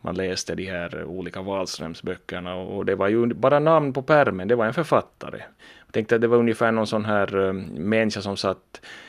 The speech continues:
i, i så här, eh, isolering någonstans och helt enkelt producera text. Men när, när, eh,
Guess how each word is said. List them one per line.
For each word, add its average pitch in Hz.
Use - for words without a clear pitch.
i, 95
i 92
så 98
här, 92
eh, 71
isolering 110
någonstans 82
och 90
helt 87
enkelt -
producera 95
text. -
Men 131
när, 123
när, 127
eh, 120